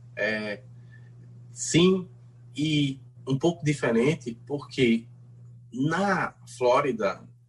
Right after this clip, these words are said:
o tipo de estrangeiro que chega lá, que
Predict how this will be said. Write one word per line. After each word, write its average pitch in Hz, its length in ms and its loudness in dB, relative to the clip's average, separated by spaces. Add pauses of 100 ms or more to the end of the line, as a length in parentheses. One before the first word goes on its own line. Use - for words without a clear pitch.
o 156 160 0 (140)
tipo 190 400 0
de 113 480 -2
estrangeiro 113 720 -2
que - 160 -10
chega 120 580 0
lá, 104 220 -2
que - 200 -12